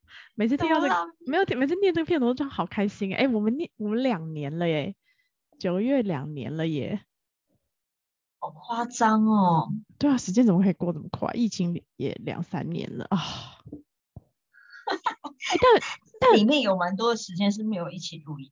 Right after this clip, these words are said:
Speaker 2: 的，因为
Speaker 1: 对。
Speaker 2: 没办法。
Speaker 1: 但是我还是觉得可以坚持一件事情两年，你不觉得很厉害吗？而且我们两个都是滑雷，就是，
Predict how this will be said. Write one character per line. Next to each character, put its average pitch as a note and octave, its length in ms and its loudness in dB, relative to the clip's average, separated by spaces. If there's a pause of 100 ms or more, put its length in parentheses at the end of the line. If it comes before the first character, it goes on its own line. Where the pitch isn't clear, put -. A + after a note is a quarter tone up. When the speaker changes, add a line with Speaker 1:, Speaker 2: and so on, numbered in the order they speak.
Speaker 2:
的， - 100 -6
因 - 120 4
为 G#3+ 40 6
Speaker 1:
对。 G#4+ 160 10
Speaker 2:
没 D#3+ 220 2
办 D#3+ 400 2
法。 - 100 -20 (600)
Speaker 1:
但 A#4+ 160 6
是 A#4+ 100 8
我 F4 100 10
还 C#4+ 120 6
是 G4+ 120 6
觉 D4 120 6
得 C#4 120 6
可 C#4+ 40 2
以 B3+ 80 6
坚 A#3 200 2
持 G#3+ 120 2
一 F#3+ 40 4
件 G#3+ 160 2
事 G#3+ 100 0
情 F#3+ 140 2
两 E3 160 -2
年， E3+ 120 -4
你 E3 40 -6
不 G3 100 -2
觉 F#3 80 -2
得 D#3+ 80 0
很 E3 140 -4
厉 E3 120 -2
害 E3+ 160 -2
吗？ B2+ 120 -4
而 G#3 100 -4
且 A3 260 -2 (540)
我 G3+ 80 -2
们 G3+ 140 2
两 F3 160 0
个 F3 80 -4
都 G#3 80 -2
是 B3 80 -2
滑 D#3+ 260 -4
雷， E3+ 340 -6 (560)
就 F3+ 160 -2
是， F3 400 -4